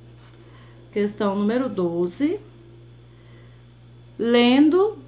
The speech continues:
e formando cidadania. Você tem um textinho aí, tá? A tia vai ler para vocês. Vamos lá.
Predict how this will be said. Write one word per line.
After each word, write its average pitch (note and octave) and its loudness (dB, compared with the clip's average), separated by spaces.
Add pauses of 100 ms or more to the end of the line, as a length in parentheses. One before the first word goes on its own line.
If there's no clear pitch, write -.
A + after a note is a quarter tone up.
(100)
e C4 0
formando B3+ 2
cidadania. C4 2
Você G#3 -4
tem G#3+ -2
um G#3 -4
textinho G3+ -2
aí, F3+ -2
tá? A#3+ 2
A G3+ -10
tia G#3 -4
vai F#3+ -2
ler F#3 0
para F3 -4
vocês. F#3 -4
Vamos G#3+ -2
lá. G3+ -2